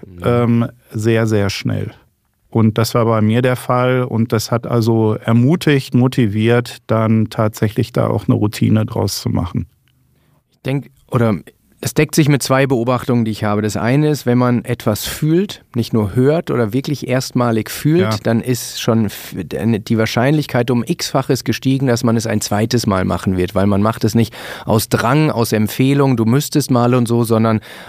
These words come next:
Speaker 1: aus dem Wunsch, dieses Gefühl ein zweites Mal zu erleben.
Speaker 2: Ja.
Speaker 1: Und dann ein drittes und ein viertes und auf einmal, wir haben über Neuroplastizität gesprochen, auf einmal entsteht da was, sodass es weniger Disziplin braucht. Auf einmal muss man nicht mehr dran denken.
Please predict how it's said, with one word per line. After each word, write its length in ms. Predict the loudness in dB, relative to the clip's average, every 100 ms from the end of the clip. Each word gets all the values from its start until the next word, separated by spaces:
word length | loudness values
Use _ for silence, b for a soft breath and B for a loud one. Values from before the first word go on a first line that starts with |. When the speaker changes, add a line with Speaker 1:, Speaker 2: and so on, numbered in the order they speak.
| B
Speaker 1:
aus 240 | 0 2
dem 220 | 2 2 4
Wunsch, 340 | 2 2 -2
dieses 320 | -4 -4 -4
Gefühl 360 | -6 -2 0 2
ein 160 | 0
zweites 520 | -2 -4 -6 -2 -2 0
Mal 240 | 0 -2
zu 100 | -4
erleben. 400 | -4 -4 -8 -10 -20 B B B
Speaker 2:
Ja. 140 | -4 -2
Speaker 1:
Und 100 | 0
dann 140 | -2
ein 180 | 0 0
drittes 460 | 0 0 0 -2
und 120 | -2 -4
ein 120 | -4
viertes 480 | -2 -2 0 -2 -2
und 140 | -2
auf 160 | -2 -2
einmal, 460 | -2 0 0 0
wir 100 | 0
haben 120 | 0
über 160 | 0 2
Neuroplastizität 1080 | 2 2 0 0 -2 0 -2 0 0 0 -2
gesprochen, 460 | -6 -4 -2 -2
auf 140 | -2 0
einmal 320 | 2 2 2
entsteht 460 | 0 0 0 0
da 120 | 0 0
was, 160 | -2
sodass 280 | 0 0 0
es 180 | 0 0
weniger 380 | 2 2 2 2
Disziplin 640 | 0 -2 -2 -2 0 2
braucht. 340 | 0 -2 -2 -2
Auf 140 | 0
einmal 240 | 2 4
muss 160 | 2 2
man 140 | 2
nicht 160 | 2 2
mehr 120 | 0
dran 220 | 2 2
denken. 400 | 4 2 2 -4